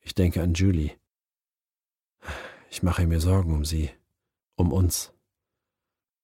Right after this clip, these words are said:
Kaum, dass ich gestern Abend hier mein Zimmer bezogen habe, habe ich versucht, zu Hause anzurufen. Keine Antwort. Nicht einmal eines der Kinder hat den Hörer abgehoben. Ich bin eine halbe Stunde im Zimmer auf und ab gegangen, habe ein paar Dingen einen Fußtritt versetzt und es dann wieder probiert.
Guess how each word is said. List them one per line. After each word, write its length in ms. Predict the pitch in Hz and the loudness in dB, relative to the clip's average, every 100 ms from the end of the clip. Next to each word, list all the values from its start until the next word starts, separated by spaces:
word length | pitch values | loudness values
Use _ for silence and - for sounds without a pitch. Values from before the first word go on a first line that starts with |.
| - | -2
Kaum, 240 | 95 90 | 4 4
dass 160 | 87 85 | 4 2
ich 120 | 87 | 0
gestern 340 | 92 - 90 | 0 2 0
Abend 380 | 82 90 92 87 | 2 4 4 2
hier 240 | - 95 | 0 2
mein 160 | 87 85 | 4 2
Zimmer 260 | - 95 92 | 2 2 2
bezogen 520 | 90 - 92 92 98 | 0 0 0 2 2
habe, 200 | 101 98 | 2 2
habe 140 | 90 | 2
ich 100 | 90 | 0
versucht, 400 | - 85 95 95 | -2 0 0 -2
zu 160 | - 92 | -2 2
Hause 240 | 95 92 | 2 2
anzurufen. 680 | 90 92 - 80 78 - 78 - _ _ _ | 2 2 0 -2 -2 -2 -4 -6 _ _ _
Keine 260 | - 87 87 | 0 2 4
Antwort. 500 | 92 90 76 76 - _ _ _ _ - | 2 2 -2 -2 -8 _ _ _ _ 2
Nicht 220 | 104 - | 4 8
einmal 220 | 98 92 | 8 8
eines 240 | 98 101 | 6 4
der 140 | - 92 | 4 0
Kinder 340 | - 127 107 | 6 8 8
hat 120 | 82 | 6
den 140 | 82 78 | 0 0
Hörer 220 | 80 82 | -2 -2
abgehoben. 680 | 78 - 82 80 80 80 80 _ _ _ _ _ _ _ _ _ _ | -4 -6 -6 -4 -2 -2 -4 _ _ _ _ _ _ _ _ _ _
Ich 140 | - - | -4 2
bin 140 | 101 | 2
eine 240 | 104 95 | 6 6
halbe 200 | 95 101 | 6 6
Stunde 340 | 98 - 104 104 | 4 6 6 6
im 160 | 95 | 4
Zimmer 280 | 90 104 101 | 2 4 4
auf 180 | 90 90 | 2 0
und 100 | 104 | 0
ab 160 | 101 - | 0 0
gegangen, 380 | 104 104 110 104 - - - | 4 6 6 4 -6 -20 -10
habe 260 | - 90 87 | -2 0 2
ein 200 | 92 90 | 2 4
paar 160 | 90 | 2
Dingen 280 | 85 98 98 | 4 6 6
einen 140 | 90 87 | 6 2
Fußtritt 500 | - 107 - 107 - | 4 2 2 -2 2
versetzt 460 | 104 98 104 - | 2 4 4 2
und 160 | 104 95 | 2 2
es 100 | 87 | 2
dann 220 | 92 87 | 2 4
wieder 180 | 92 95 | 4 2
probiert. 520 | - 80 - 80 - | 0 -6 -4 -4 -6